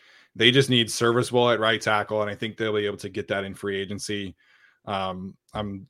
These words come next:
I still think Oday could come back and provide some competition at the very least for Brandon Hymus. So I, I'm not worried about the offensive line. I think Brandon Staley knows, like,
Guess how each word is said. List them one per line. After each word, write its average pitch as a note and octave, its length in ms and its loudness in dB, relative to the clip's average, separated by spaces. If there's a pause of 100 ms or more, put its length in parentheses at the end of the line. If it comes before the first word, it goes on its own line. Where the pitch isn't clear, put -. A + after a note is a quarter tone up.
I A2 100 -6
still A#2 200 -2
think A2+ 180 0
Oday A2 320 2
could A2 160 -2
come A2 200 0
back A2 320 4
and G#2+ 240 -6
provide G#2+ 320 0
some G#2+ 120 -6
competition G#2+ 600 0
at G#2 100 -2
the G#2+ 60 -6
very G#2 240 2
least G#2 300 -4
for G2+ 480 0 (420)
Brandon G#2+ 260 0
Hymus. G#2 360 -2
So G2 360 -4
I, C3+ 180 2
I'm D#3+ 120 4
not C3+ 180 6
worried A2+ 200 2
about G#2+ 180 0
the A2 80 0
offensive G#2+ 420 -2
line. A2 220 0
I G#2+ 60 -4
think G#2+ 200 -4
Brandon G#2+ 260 -2
Staley G2+ 300 -2
knows, G2+ 340 -2
like, G2+ 200 -4